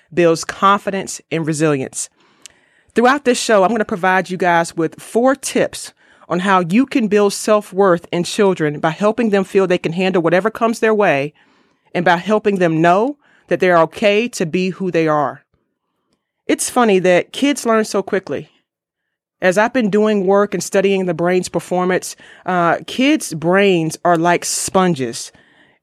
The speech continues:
So right from birth all the way up into adulthood, they're learning new skills and information at a very fast pace.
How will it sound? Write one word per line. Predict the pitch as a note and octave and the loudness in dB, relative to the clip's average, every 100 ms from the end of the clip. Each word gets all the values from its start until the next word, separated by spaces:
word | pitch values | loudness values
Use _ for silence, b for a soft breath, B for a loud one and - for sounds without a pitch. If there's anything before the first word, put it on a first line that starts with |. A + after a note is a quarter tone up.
| D#3 | -6
So | - F#3+ | 0 2
right | E3+ G3+ B3+ - | 4 2 2 0
from | A#3+ G3 | -2 -2
birth | F3 G#3 F3 E3+ - _ - | 2 4 4 2 -4 _ 0
all | F#3+ A3 | 2 2
the | G#3 | 2
way | G#3 G3 | 2 2
up | F#3+ | 0
into | F3 G3 | -4 0
adulthood, | E3+ F3+ F#3+ - E3+ D3 | 0 2 0 0 0 0
they're | G3+ A#3+ | 0 0
learning | F3 F#3+ G#3 G3+ F#3 | 0 2 2 2 0
new | F#3+ | 0
skills | F#3 - G3 G3 G3 | -2 -2 0 2 2
and | E3+ F3 | 0 -2
information | E3 E3+ F3+ - G3 F#3 B B - | -2 0 0 -2 -4 -4 B B -2
at | D#3+ | 0
a | |
very | D3+ F3 F3+ | 2 2 2
fast | - D#3+ C3+ - | 2 0 0 -4
pace. | F#3 A#2+ B2 | -2 -2 -6